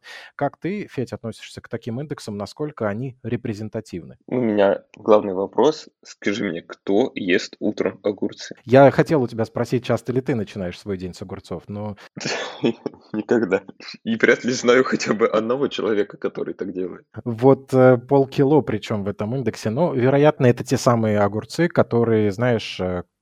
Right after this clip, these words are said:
Speaker 1: кружочками кладут на глаза для того, чтобы немножко поправить свой внешний вид после особенно активной ночи.
Speaker 2: <laughs> Возможно. Ну, естественно, эти индексы, они не репрезентативны,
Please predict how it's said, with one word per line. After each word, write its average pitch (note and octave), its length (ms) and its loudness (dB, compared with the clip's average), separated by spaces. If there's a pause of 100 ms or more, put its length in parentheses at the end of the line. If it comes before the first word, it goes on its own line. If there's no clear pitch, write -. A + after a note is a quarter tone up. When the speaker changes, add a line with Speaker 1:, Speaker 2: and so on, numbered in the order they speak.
Speaker 1:
кружочками G#2+ 720 -4
кладут G#2 500 -6
на G2 280 -4
глаза F#2+ 460 0
для G#2 180 -4
того, F#2+ 320 -4
чтобы G#2 440 -8
немножко F#2+ 400 -8
поправить G2 400 -6
свой G2 200 -8
внешний F#2+ 380 -8
вид A2+ 280 -6
после F#2+ 720 -4 (220)
особенно G2+ 440 -6
активной G#2 380 -6
ночи. F#2 260 -8 (920)
Speaker 2:
<laughs> - 300 0
Возможно. A2 580 -2 (440)
Ну, B2+ 80 4
естественно, D3 480 0
эти A#2+ 240 -4
индексы, A#2 340 -4
они A2+ 200 -4
не A#2+ 240 -2
репрезентативны, A#2+ 960 0